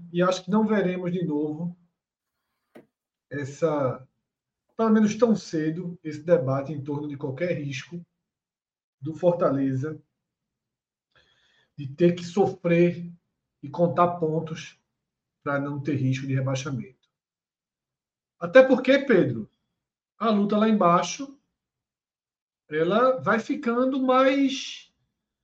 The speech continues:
delimitada, digamos assim. O Bahia consegue virar o turno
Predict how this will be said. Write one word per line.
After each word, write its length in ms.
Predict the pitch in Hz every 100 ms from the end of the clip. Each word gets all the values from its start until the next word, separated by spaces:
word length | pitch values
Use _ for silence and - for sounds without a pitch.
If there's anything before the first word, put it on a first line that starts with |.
| _ _ _ _ _ _ _ _ _
delimitada, 960 | 180 262 294 320 - 175 143 131 127 - _ _
digamos 380 | - 143 156 160
assim. 400 | 170 - - 107 - _ _ _ _ _ _ _ _ _ _ _ _ _ _ _
O 80 | 175
Bahia 400 | 226 214 214 214
consegue 500 | 208 208 - 226 233
virar 280 | 214 220 202
o 120 | 190
turno 560 | 170 151 131 135 120